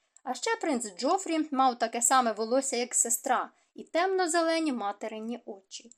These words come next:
Густа мішанина світлих кучерів спадала нижче від шитої золотом шийної хустки та високого оксамитового коміра. Санса аж сяяла, йдучи поряд із принцом, та Джонові не сподобалися його примхливо скривлені губи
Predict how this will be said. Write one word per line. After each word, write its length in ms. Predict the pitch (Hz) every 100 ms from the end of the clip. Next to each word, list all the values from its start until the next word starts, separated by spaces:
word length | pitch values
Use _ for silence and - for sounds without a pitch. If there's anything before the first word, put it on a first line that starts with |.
| _ _ _
Густа 340 | 226 233 269
мішанина 540 | 240 233 247 240 277 233
світлих 520 | - 262 247 220 -
кучерів 600 | 359 370 339 320 320 294 -
спадала 520 | - 233 226 370 349
нижче 500 | 277 277 381 - 320
від 200 | 302 302
шитої 460 | - 381 381 320 302
золотом 520 | 226 262 262 254 240
шийної 460 | - 214 208 226 262
хустки 640 | - 294 - - 185 - _ _ _
та 120 | -
високого 540 | 202 220 381 381 349 349
оксамитового 800 | 339 294 233 208 - 202 214 240
коміра. 540 | 240 208 196 208 - - _ _ _ _ _ _
Санса 560 | - 311 370 415 349 -
аж 200 | 262 -
сяяла, 640 | - 247 233 220 214 214
йдучи 460 | 214 226 240 269 262
поряд 380 | 254 247 220
із 140 | 254 -
принцом, 640 | 294 277 214 202 220 311 _
та 140 | - 196
Джонові 580 | - 302 381 349 320
не 140 | 311 320
сподобалися 920 | - 311 247 381 226 202 208 - 208
його 240 | 214 220 220
примхливо 760 | - 208 202 - 320 370 320
скривлені 680 | 320 - 269 262 247 240 233
губи 520 | 214 220 214 175 -